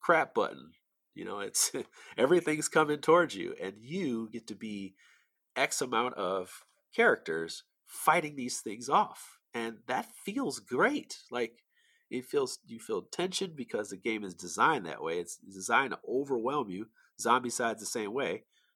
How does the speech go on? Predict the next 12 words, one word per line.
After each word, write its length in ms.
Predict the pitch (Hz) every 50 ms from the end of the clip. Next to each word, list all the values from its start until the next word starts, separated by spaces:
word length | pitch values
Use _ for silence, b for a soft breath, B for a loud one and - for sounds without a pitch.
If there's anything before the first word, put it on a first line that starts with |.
| _ _ _ _ _ _ _
You 120 | - 95 95
know, 140 | 95 90
it's 280 | 82 85 90 - - - _ _ _ _ _ _ _ _ _ _ _ -
parts, 540 | - 135 131 131 127 - - - - - - _ _ -
equal 300 | 147 160 160 - 147 139
parts, 580 | - - 139 135 135 - - - - - - _ _ _ _ _ _ _ _ _ _ _ -
"Ooh, 240 | 165 180 151 113 104
let's 280 | 101 113 113 113 - -
do 140 | - 127
something 300 | 117 - 135 110 - 110
really 220 | 107 113 107 101 92
cool," 520 | - - - - 196 139 98 92 92 -